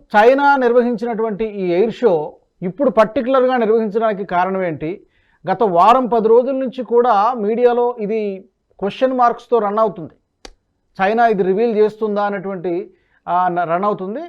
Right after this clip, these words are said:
So, ను-, తాజాగా అది ఈ ఎయిర్ షోలో ప్రదర్శించడం కూడా జరిగింది. ఎలా చూడొచ్చు మనం దీనిని? అమెరికాకి ఒక,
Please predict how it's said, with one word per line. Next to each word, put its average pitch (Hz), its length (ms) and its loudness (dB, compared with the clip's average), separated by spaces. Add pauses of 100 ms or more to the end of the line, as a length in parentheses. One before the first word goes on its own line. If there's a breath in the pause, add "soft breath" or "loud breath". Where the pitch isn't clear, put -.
(460)
So, 277 60 2
ను-, 196 400 -2
తాజాగా 220 480 2
అది 208 420 -2 (180)
ఈ 190 60 -6
ఎయిర్ 196 260 2
షోలో 220 480 -4 (220)
ప్రదర్శించడం 202 600 -4
కూడా 208 140 -2
జరిగింది. 147 400 -8 (400)
ఎలా 226 320 2
చూడొచ్చు 254 340 2
మనం 214 280 -2
దీనిని? 202 280 -4
అమెరికాకి 240 680 -2
ఒక, 220 220 -2